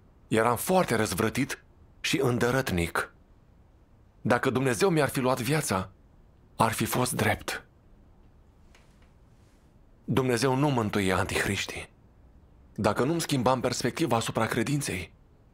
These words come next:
puteam să-L ofensez pe Dumnezeu cu nemulțumirile.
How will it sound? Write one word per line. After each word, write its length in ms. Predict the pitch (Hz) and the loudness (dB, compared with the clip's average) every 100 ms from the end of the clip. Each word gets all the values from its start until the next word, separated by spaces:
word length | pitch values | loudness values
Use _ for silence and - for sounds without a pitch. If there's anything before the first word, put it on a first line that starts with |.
| - | -8
puteam 320 | - 143 151 | -2 0 0
să-L 180 | 151 139 | 0 0
ofensez 540 | 135 135 135 127 185 - | -2 0 -2 0 0 0
pe 120 | 135 | 0
Dumnezeu 480 | 127 127 123 139 127 | 0 -2 0 -2 0
cu 100 | 120 | 0
nemulțumirile. 1040 | 113 110 113 123 120 135 110 104 107 | 2 0 0 -2 0 0 0 -2 -2